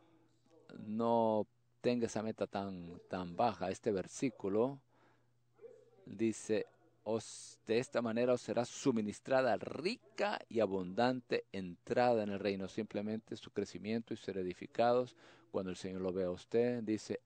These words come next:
"Entra. Bien hecho, fiel siervo". Entra en el gozo de tu Señor. Bien hecho. En vez de esperar que a duras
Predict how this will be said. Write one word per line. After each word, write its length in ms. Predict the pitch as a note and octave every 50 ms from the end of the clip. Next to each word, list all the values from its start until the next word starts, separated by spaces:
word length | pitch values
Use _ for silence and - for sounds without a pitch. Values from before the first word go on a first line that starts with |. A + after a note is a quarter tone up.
| -
"Entra. 680 | - F#2+ G2 F#2 E2+ D#2 - - - - - - - - _ _ _ _ - - - - - - - - - - - - - - - - B2+ B2 G#2+ - - - F#2+ -
Bien 320 | - F2+ F#2 G2+ A2+ A#2+ B2+
hecho, 400 | C3 C3+ B2 - - - - - - _ _ - - _ _ _ _ _ _ _ _ _ _ _ _ _ _ _ - - - _ _ _ _ _ _ _ -
fiel 360 | - F#2+ G2 G2 G2 G2 F#2+
siervo". 840 | - - - - - G2 G#2 G2+ F#2+ - D2+ - - - - - - - - - - - - - - -
Entra 720 | - A2+ A#2+ B2 A#2 A2+ - - A#2+ A#2+ A#2+ B2 B2 B2 B2
en 80 | A#2
el 220 | A2+ G#2+ F#2+ F2+ -
gozo 440 | - - G#2 A2 A2 - - A2 G2+
de 140 | G2+ G2+
tu 160 | - - A2 G2
Señor. 480 | - G#2 G2+ G2+ G2+ G2+ G2 F#2+ F#2+
Bien 360 | E2+ E2 E2+ F#2+ G#2+ A#2+ C3
hecho. 340 | D3 D#3+ D3+ - - - - _ _ _ _ _ _ _ _ _ _ _ _ _ _ _ _ _ _ _ - - - - - - _ _ _ _ _ _ _ _ _ _ _ _ _ _ _ _ _ _ _ _ _ _ _ - - - - _ _ _ _ - - _ _ _ _ _ -
En 220 | - G2 G2 F#2+
vez 240 | F#2 G2+ G#2 G#2 -
de 480 | - G#2 G2+ G2+ G2+ G#2 G#2 G#2 G2+ G2
esperar 600 | F#2+ - - - - F#2 - G#2+ A#2 A#2 A2+ - -
que 140 | - A2+ G2+
a 40 |
duras 340 | F#2+ F#2+ A2 A#2 A2+ A2+ G2